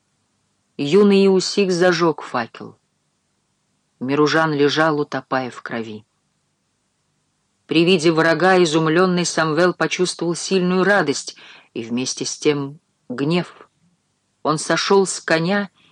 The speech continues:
и, стоя неподвижно около умирающего,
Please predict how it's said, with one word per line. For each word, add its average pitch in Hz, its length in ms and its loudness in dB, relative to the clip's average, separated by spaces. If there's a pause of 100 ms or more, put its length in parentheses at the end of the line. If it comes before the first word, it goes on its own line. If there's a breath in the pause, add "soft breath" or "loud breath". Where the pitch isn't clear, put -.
(180)
и, 185 80 -2
стоя 196 400 4
неподвижно 180 760 0
около 151 340 -2
умирающего, 147 800 0